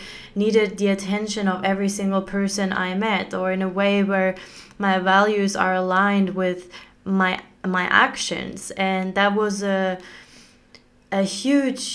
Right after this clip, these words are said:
huge burden on me, and li-, it felt like a huge dark cloud on my soul and my own being, where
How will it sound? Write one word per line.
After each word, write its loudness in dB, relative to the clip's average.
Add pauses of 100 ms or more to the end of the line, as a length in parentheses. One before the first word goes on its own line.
(160)
huge -2
burden 2
on 0
me, 2
and -2
li-, -4
it -2
felt 0
like 0
a 0
huge -4
dark 2
cloud 2
on -2
my 0
soul 0
and -4
my -2
own 0
being, 0
where 0